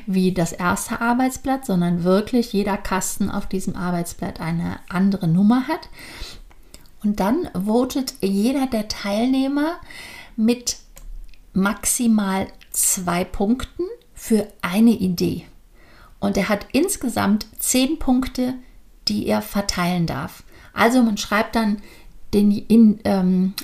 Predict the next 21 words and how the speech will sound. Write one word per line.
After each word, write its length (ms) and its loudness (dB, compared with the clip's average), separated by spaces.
entweder 420 0
zwei 380 0
oder 240 -2
ein 220 6
Punkt 360 6
für 360 2
eine 240 4
Idee 460 0
auf 440 0
und 280 2
abschließend 840 0
werden 220 2
die 80 -2
Punkte 640 2
pro 420 8
Idee 480 2
zusammengezählt, 1120 2
also 360 0
pro 540 8
Kasten, 760 2
also 300 0